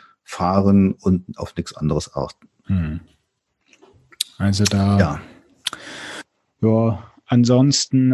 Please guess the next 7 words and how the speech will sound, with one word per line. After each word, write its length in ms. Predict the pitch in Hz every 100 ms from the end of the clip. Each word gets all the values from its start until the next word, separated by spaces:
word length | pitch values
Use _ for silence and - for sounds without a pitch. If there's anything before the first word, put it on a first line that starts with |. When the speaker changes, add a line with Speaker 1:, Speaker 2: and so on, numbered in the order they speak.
| 123
Speaker 2:
ähm, 1000 | 117 113 110 110 110 110 110 110 110 92 - _ _ _ _ - -
mein 560 | 123 120 120 120 117
Lieblingsthema 1500 | 110 131 151 139 135 131 131 131 - - 123 123 123 120 120
ist 360 | 120 113 110 -
ja 160 | 113 107
die 200 | 110 101
Trailforks-Geschichte. 1700 | - 120 156 - 143 135 131 - 131 - 131 120 - - 127 127